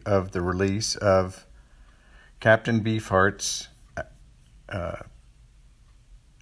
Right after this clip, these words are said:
album, Trout Mask Replica.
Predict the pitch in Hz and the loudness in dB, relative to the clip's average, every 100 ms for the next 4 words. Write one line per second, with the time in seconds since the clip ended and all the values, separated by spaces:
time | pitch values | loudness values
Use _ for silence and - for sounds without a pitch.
0 | - _ _ 104 110 95 90 90 - - | -20 _ _ 2 2 0 -4 -6 -10 -20
1 | _ - 117 110 107 107 104 101 - 92 | _ -2 4 4 2 0 0 0 -4 -4
2 | 95 - 85 - 55 - | -4 -4 -12 -8 -10 -10